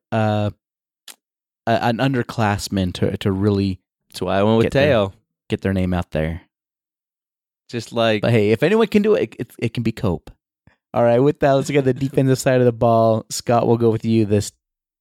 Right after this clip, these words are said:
Speaker 1: We'll start with you this time. Defensive breakout player.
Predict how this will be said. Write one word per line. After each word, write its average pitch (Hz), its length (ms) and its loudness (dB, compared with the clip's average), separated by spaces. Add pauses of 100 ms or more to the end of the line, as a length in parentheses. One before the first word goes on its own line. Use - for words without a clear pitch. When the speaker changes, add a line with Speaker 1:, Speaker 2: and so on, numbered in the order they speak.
(140)
Speaker 1:
We'll 113 80 2
start 113 180 0
with 110 140 0
you 113 100 2
this 107 220 0 (160)
time. 90 400 0 (680)
Defensive 101 580 0 (200)
breakout 90 340 0
player. 62 400 -6